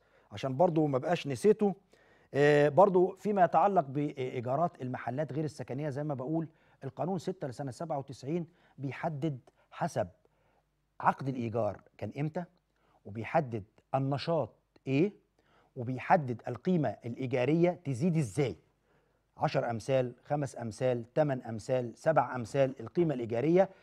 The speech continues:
دي بتحددها حسب عمر المبنى وحسب تاريخ تحرير عقد الإيجار. فيما يتعلق بالنشاط بقى، النشاط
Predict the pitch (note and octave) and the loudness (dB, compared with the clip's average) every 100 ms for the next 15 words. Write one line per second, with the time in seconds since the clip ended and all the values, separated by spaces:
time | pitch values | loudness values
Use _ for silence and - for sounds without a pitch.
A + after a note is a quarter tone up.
0 | _ - D3 E3 B2+ D3+ E3 D#3 D3+ B2 | _ -4 -2 -2 -4 -2 -2 -2 -4 -2
1 | D3+ D#3 B2+ A#2 D3+ C#3+ D#3 D3+ _ - | 0 0 -2 0 -2 2 0 -2 _ -14
2 | A#2+ D3+ D3 B2+ - _ - B2 B2 D3+ | -6 -4 -2 -2 -4 _ -6 -2 0 0
3 | - C3 - A#2 C#3 C3 - - G#2+ - | -2 -8 -6 -2 0 -2 -6 -4 0 0
4 | - - A#2+ A2 G2 E2+ - _ _ _ | -2 -8 -8 -8 -12 -14 -18 _ _ _
5 | _ A#3+ C#4+ B3 G3+ C4 D3+ C#3+ C3+ A2+ | _ 2 4 4 4 4 4 2 0 0
6 | A#2+ - - - - _ _ _ _ _ | -2 -4 -10 -18 -20 _ _ _ _ _
7 | D#3 G#3 G3+ B3 B3+ | -2 0 0 0 -2